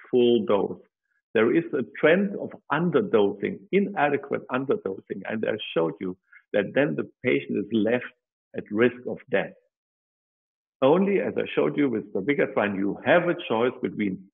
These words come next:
low dose and high dose, and you can discuss it with the patient. I'm very happy that we have a specific reversal agent with idarucizumab, and, uh, as I showed you, if the patient is on noac therapy and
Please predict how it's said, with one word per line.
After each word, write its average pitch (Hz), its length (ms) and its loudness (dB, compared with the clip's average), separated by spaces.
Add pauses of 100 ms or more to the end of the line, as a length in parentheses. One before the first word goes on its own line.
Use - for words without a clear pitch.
(120)
low 113 400 4
dose 160 360 0 (360)
and 95 160 -10
high 95 220 0
dose, 127 280 0 (120)
and 107 120 -12
you - 80 -4
can 95 320 -6
discuss - 520 -6
it 120 160 -4
with 101 160 -6
the 98 120 -12
patient. 113 400 -6 (640)
I'm 135 360 2
very 165 320 4
happy 135 320 0
that 95 260 -2
we 107 60 -2
have 101 140 -2
a 98 100 -2
specific 131 640 -6
reversal 107 600 -2
agent 110 320 -4 (460)
with 117 100 -4 (300)
idarucizumab, 110 880 0 (960)
and, 95 280 -4 (500)
uh, 98 180 0 (140)
as 127 120 4
I 104 100 4 (100)
showed 117 260 6
you, 117 200 4
if 113 160 -4
the - 100 -4
patient 117 440 -2
is 110 160 -6
on 101 220 -2
noac 139 400 2
therapy 117 440 0
and 92 120 -6